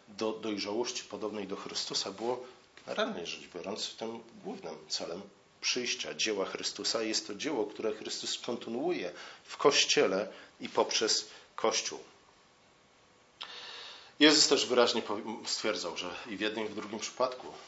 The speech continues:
tym, co go motywowało do jednego i drugiego dzieła, była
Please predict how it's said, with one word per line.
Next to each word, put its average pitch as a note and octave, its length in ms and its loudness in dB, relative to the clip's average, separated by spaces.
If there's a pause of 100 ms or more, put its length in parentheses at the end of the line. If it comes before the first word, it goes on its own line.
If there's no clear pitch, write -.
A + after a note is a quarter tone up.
(300)
tym, A2+ 300 -4
co A2+ 160 -2
go G2+ 120 -2
motywowało G#2 720 0
do E2 260 -6 (100)
jednego F#2+ 520 -6
i D2 60 -8
drugiego E2 440 -8
dzieła, E2 300 -2
była G#2 380 -2